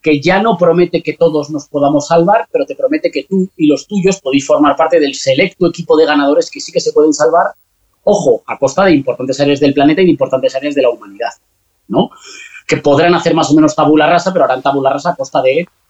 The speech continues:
muchos millones de vidas humanas y que harán tabula rasa a costa de,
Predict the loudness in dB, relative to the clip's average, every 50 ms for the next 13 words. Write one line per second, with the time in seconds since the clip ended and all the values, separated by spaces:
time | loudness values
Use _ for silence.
0 | _ _ -16 -14 -12 -12 -8 -2 0 0 0 0 -2 -4 -2 -4 -2 0 0 0
1 | 0 0 0 0 2 0 2 2 0 -2 -4 -4 -4 -2 -2 -2 -2 -2 -2 -2
2 | 0 2 2 2 2 0 0 0 -2 -4 -4 -8 -4 -4 -4 -2 -2 -4 -4